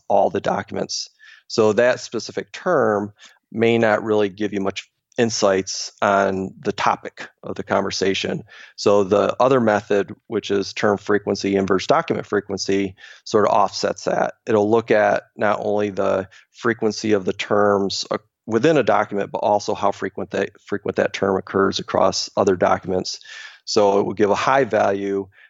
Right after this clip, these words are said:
when terms, for example, occurs many times within a small number of documents. And that's what I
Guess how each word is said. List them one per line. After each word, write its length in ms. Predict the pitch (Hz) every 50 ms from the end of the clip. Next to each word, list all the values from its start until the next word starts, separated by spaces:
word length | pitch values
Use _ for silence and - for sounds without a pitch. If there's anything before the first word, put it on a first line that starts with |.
| _ _
when 520 | - 110 107 101 98 98 98 98 95 - - _ _ - - _ _ _ _
terms, 360 | - - 113 101 101 101 95 -
for 200 | - - 101 95
example, 480 | 92 95 101 98 98 95 - 98 101
occurs 380 | 98 - - 101 95 95 92 -
many 180 | 98 98 98 92
times 400 | - 95 92 92 92 92 - -
within 240 | 95 90 98 98 98
a 200 | 92 90 92 90
small 340 | - - - 104 95 92
number 240 | 87 87 90 - -
of 80 | 160 -
documents. 580 | 185 175 160 - 101 101 - - - - - - _ - - _ _ _ _ _ _ _ _ _ - -
And 100 | 98 98
that's 220 | 101 98 98 101
what 80 | 107 101
I 160 | 95 92